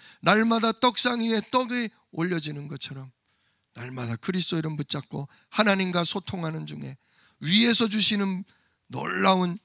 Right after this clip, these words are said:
능력과 역사를 다 받아 누리는 증인 되게 하옵소서. 진짜 우리 합심하여서 오늘 내 속마음을 하나님께 아뢰고, 하나님께 진짜 오늘 공급받는 복된 시간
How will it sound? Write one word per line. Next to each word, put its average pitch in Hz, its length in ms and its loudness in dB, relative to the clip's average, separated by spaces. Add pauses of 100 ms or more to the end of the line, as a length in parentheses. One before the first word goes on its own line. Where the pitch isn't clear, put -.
능력과 180 760 -2 (600)
역사를 151 420 -2
다 - 180 -14 (460)
받아 156 260 -2
누리는 151 460 -4 (320)
증인 165 360 -6
되게 170 200 -10
하옵소서. 160 560 -12 (760)
진짜 - 260 -10
우리 135 120 -4
합심하여서 156 1160 -4 (220)
오늘 143 220 -2
내 143 120 4
속마음을 165 560 0
하나님께 170 380 -4
아뢰고, 143 440 -8 (380)
하나님께 139 520 -6
진짜 196 360 -6
오늘 156 200 -4
공급받는 151 640 -4 (480)
복된 156 360 0
시간 139 400 -2